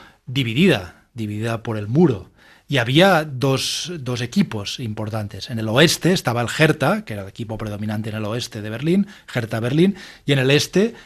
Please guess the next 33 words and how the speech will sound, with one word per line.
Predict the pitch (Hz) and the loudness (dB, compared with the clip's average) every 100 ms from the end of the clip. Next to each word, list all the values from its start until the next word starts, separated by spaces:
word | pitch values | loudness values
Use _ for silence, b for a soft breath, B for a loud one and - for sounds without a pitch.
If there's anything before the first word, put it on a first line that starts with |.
| B | B
el | - 123 | -4 -4
equipo | 120 131 131 | -2 -2 0
que | 139 | 0
predominaba | 143 135 131 123 131 | 2 0 2 2 2
era | 170 127 | 4 2
el | 113 110 | 2 4
Dinamo | 143 127 117 | 4 4 4
de | 120 | 2
Berlín, | 120 104 101 | 0 -2 -2
que | 127 | 0
era | 127 | 2
el | |
equipo, | 131 - 151 135 165 185 B B | 2 2 2 6 4 4 B B
un | - | 4
poco | 170 170 | 6 8
el | |
equipo | 156 151 151 | 6 4 2
del | 131 | 2
gobierno, | 110 107 98 95 90 | 0 -2 -4 -8 -10
el | 117 | -8
equipo | 107 135 | 0 0
del | 113 | 0
régimen | 123 - 113 110 | 0 0 -2 -2
comunista, | 107 98 98 - 101 | -4 -6 -8 -10 -10
era | 98 107 | -8 -6
el | 113 | -6
equipo | 107 127 143 | -4 -2 0
de | |
la | 123 | 0
Stasi, | 104 - 127 127 101 | -2 -2 -2 -2 -6
de | |
la | 95 | -6
policía, | 107 104 98 107 110 | -8 -10 -8 -6 -6